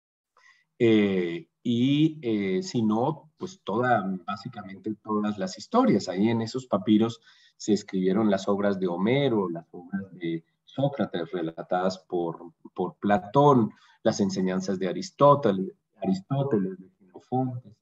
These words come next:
etcétera. Entonces, este, el tema del papiro y de la, y de la escritura que acompaña el relato es muy importante, porque esa fijación en la escritura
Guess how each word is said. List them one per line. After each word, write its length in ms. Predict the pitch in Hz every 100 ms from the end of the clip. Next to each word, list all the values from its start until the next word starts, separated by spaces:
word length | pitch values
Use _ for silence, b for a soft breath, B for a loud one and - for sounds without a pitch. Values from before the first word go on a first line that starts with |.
| _
etcétera. 420 | - 165 - - - B B B B B B _ _ _
Entonces, 720 | 143 143 151 180 160 - - _ 135
este, 840 | 131 - - 135 127 123 117 -
el 420 | - 131 131 127 -
tema 300 | 165 196 202
del 180 | 175
papiro 600 | - 135 - 185 185 143 113
y 120 | 110
de 160 | 107
la, 320 | 104 101 98 101
y 140 | 123
de 120 | 110
la 80 | 107
escritura 800 | 107 - 120 120 - 143 127 113
que 120 | 117
acompaña 640 | 104 104 95 104 113 127
el 40 | 131
relato 480 | 127 113 110 113 120
es 120 | 117
muy 220 | 120 120
importante, 600 | 123 117 110 107 156 208
porque 340 | 190 - _ -
esa 300 | 370 - 170
fijación 680 | - 131 110 107 135 135 113
en 100 | 98
la 60 |
escritura 680 | 98 - 98 120 113 120